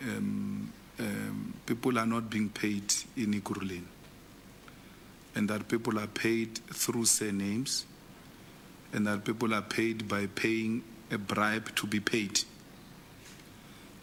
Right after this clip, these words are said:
And, uh, Dunga called th-, that meeting to hear everybody out in the presence of the officials, where a real case is being made.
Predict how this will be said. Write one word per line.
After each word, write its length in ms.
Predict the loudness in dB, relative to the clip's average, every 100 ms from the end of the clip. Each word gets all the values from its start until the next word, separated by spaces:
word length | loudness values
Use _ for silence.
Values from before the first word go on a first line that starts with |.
| -2
And, 280 | 2 2 2
uh, 120 | 0
Dunga 540 | 0 2 4 4 2 0 -4
called 680 | 0 2 4 4 2 -2 -2
th-, 120 | -4 -4
that 240 | 2 2 4
meeting 500 | 2 4 4 4 2
to 220 | 2 0
hear 360 | 0 2 2 0 0
everybody 720 | 0 2 0 0 0 2 0
out 420 | 2 0 0 -4 -6 -8 -16 -16 -16 -16 -16 -16 -2
in 200 | 2 4
the 120 | 4 2
presence 840 | 2 4 4 4 4 4 4 2
of 180 | 2 0
the 80 | 2
officials, 720 | 2 4 4 4 0 -4 -6 -8 -16 -18 -18 -16 -16 -16 -2
where 600 | 4 6 6 4 4 2 -2 0
a 120 | 2
real 380 | 4 6 6 4
case 380 | 2 4 4 2
is 140 | 2
being 280 | 2 2 4
made. 440 | 2 0 0 -2